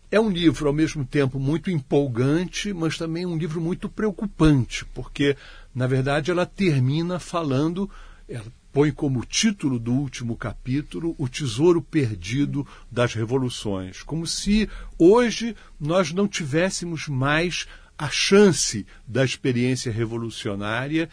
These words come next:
que tiveram os franceses e os americanos no final do século dezoito. Esse é um pouco a,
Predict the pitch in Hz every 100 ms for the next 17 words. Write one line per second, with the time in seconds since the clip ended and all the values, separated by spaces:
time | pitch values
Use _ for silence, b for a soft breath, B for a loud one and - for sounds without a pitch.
0 | B - 160 226 151 139 147 147 - 143
1 | 131 - 135 139 131 143 - B B -
2 | 113 131 127 120 - 127 127 127 131 127
3 | 127 120 117 117 - 113 104 120 113 113
4 | 110 107 87 95 98 107 - B B B
5 | - 160 135 156 - 160 147 135